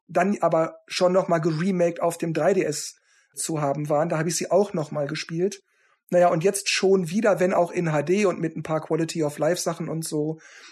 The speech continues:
Ich liebe die Reihe, die Spiele sind toll,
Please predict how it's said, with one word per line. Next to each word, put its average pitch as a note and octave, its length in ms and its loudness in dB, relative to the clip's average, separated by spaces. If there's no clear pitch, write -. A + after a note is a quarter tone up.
Ich - 220 -8
liebe A3 320 0
die G#3 120 0
Reihe, G#3 400 4
die F#3 100 -6
Spiele G3+ 340 0
sind F#3 220 -4
toll, G#3 340 2